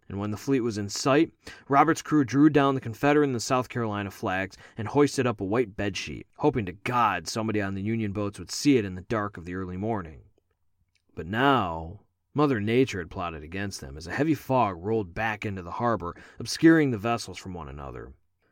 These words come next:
A Union ship, a clipper named the Onward, had spotted the approaching steamer, and it wasn't hard.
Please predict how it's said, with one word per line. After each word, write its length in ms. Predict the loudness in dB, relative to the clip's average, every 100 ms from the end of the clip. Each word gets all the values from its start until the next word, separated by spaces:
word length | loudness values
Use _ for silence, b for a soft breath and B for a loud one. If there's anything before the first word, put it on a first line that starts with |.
| -16
A 60 | -2
Union 440 | 8 8 10 6
ship, 400 | 0 -6 -8 -12 -18
a 60 | -4
clipper 420 | 2 2 2 -6
named 300 | -4 -4 -4
the 100 | -2
Onward, 560 | 0 2 0 -4 -10 -16 b
had 120 | b -8
spotted 420 | 2 6 6 4
the 120 | 0
approaching 420 | -4 -4 -4 -8
steamer, 420 | -6 -4 -4 -4
and 80 | -6
it 60 | -2
wasn't 240 | -2 -4
hard. 480 | -4 0 0 -2